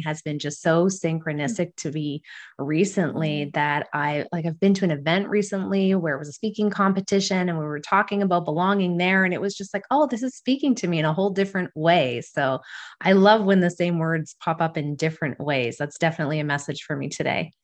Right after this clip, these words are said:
Speaker 2: Oh, that's, yeah. It's, um, it's beautiful, like, the synchronicities of, of our, um, messages that we get.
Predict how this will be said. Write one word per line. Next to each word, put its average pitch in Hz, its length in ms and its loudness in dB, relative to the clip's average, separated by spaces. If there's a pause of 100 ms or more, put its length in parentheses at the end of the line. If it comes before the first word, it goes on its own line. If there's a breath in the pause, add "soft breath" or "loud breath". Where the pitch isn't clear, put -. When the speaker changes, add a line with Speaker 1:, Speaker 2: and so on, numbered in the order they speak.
(680)
Speaker 2:
Oh, 240 680 -10
that's, - 280 -14 (120)
yeah. 254 380 0 (320 loud breath)
It's, 277 320 -6
um, 240 720 -2 (480)
it's 247 180 -4
beautiful, 247 480 0
like, 226 240 0
the 240 240 -2 (100)
synchronicities 233 720 -4
of, 214 140 -4 (520 soft breath)
of 233 260 -2 (140)
our, 240 540 -2
um, 220 580 -4
messages 233 600 -2
that 247 140 -4
we 247 120 -4
get. 214 380 -6